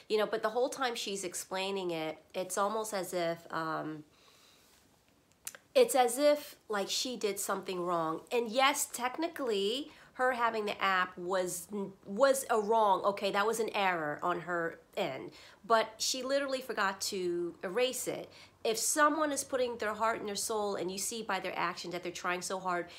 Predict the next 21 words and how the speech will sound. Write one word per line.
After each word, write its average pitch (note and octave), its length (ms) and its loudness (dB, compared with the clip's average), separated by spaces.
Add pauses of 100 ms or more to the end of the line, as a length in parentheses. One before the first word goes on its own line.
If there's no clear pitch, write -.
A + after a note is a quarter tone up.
(120)
even A#3 240 0
when F#3+ 140 0
you G#3+ 180 0
don't A3+ 220 4
deserve F3+ 420 0
it, D3 260 -4
even A#3+ 220 0
when A3 100 2
you B3 120 -2
have G#3+ 140 0
nothing A3+ 440 2
to G#3 80 -4
bring F3+ 220 -2
to F3+ 100 -8
the D#3+ 80 -6
table, E3 680 -6 (240)
I - 80 -2
mean, D#3+ 220 0
hardly F3+ 460 4
anything D3+ 400 -4
anyway, F#3+ 500 -4